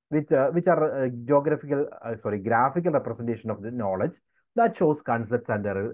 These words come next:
relationship. ഇത്തരത്തിൽ ഡ്രോയിങ് പോസിബിൾ ആവുന്ന ഏതൊരു ടൂൾ ഉപയോഗിച്ചുകൊണ്ട് നമുക്ക്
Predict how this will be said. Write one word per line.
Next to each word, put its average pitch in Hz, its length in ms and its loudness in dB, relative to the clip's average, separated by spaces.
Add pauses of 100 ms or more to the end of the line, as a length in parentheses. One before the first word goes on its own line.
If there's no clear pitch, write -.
(140)
relationship. 104 480 -6 (480)
ഇത്തരത്തിൽ 202 360 2 (120)
ഡ്രോയിങ് 156 680 -2
പോസിബിൾ 180 400 -2
ആവുന്ന 165 220 0
ഏതൊരു 147 360 -2
ടൂൾ 131 180 -4
ഉപയോഗിച്ചുകൊണ്ട് 110 560 -4
നമുക്ക് 98 340 -4